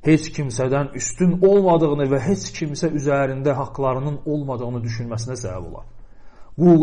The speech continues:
öz eyblərini, günah və xətalarını müşahidə etdikdə Allaha və axirət gününə iman edər və hər hansı bir müsəlmandan daha xeyirli olduğunu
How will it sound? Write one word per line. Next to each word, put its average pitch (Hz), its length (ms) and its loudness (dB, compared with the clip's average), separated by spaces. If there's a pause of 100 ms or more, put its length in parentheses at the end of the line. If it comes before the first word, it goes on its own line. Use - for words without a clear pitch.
(120)
öz 165 280 6
eyblərini, 131 640 2
günah 143 400 2
və 143 80 2
xətalarını 131 720 0
müşahidə 131 480 0
etdikdə 131 480 -4
Allaha 135 460 4
və 139 160 2
axirət 135 420 -2
gününə 127 400 -6
iman 160 320 0
edər 170 380 4 (340)
və 120 160 4
hər 165 320 2
hansı 143 480 -4
bir 135 240 -4
müsəlmandan 123 920 -4
daha 120 260 -4
xeyirli 113 340 -2
olduğunu 113 600 -4